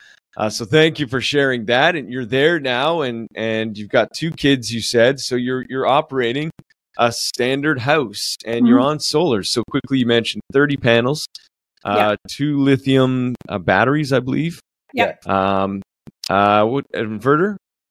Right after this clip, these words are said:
Speaker 1: Obviously
Speaker 2: Yeah,
Speaker 1: one.
Speaker 2: an inverter, but I, again, I don't even, I couldn't tell you the capacities of the inverter. The batteries themselves are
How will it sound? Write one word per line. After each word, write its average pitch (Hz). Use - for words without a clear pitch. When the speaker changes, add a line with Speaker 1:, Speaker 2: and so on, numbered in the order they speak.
Speaker 1:
Obviously 302
Speaker 2:
Yeah, 285
Speaker 1:
one. 196
Speaker 2:
an 330
inverter, 339
but 311
I, 311
again, 294
I 277
don't 269
even, 269
I 262
couldn't 302
tell 262
you 240
the 226
capacities 214
of 196
the 202
inverter. 208
The 220
batteries 240
themselves 214
are 190